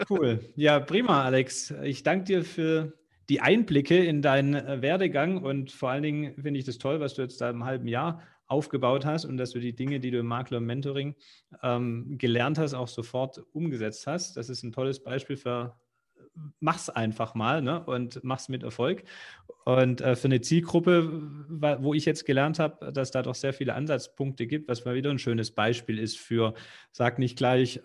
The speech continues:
„Ach, die Zielgruppe, das macht mir zwar Spaß, aber da gibt's ja keinen Ansatz“, sondern denk mal ein bisschen <laughs> länger drüber nach.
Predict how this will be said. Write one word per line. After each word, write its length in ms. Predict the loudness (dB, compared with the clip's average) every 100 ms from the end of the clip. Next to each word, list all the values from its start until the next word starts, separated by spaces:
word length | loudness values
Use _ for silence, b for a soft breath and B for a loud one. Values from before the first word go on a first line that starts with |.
| -6
„Ach, 140 | -4
die 160 | -4 -2
Zielgruppe, 440 | -2 0 0 0
das 180 | -2 0
macht 200 | -2 -2
mir 80 | -6
zwar 220 | -4 -4
Spaß, 400 | -2 0 0 0
aber 200 | -2 -2
da 320 | 2 2 2
gibt's 260 | -4 -8 -4
ja 100 | -4
keinen 240 | -2 -2
Ansatz“, 380 | -2 -4 -4 -6
sondern 460 | -6 -6 -6 -8
denk 160 | -8 -6
mal 80 | -4
ein 60 | -6
bisschen 260 | -6 -4 -2
<laughs> 180 | 0
länger 0 |
drüber 280 | 0 0 0
nach. 320 | 0 -2 -4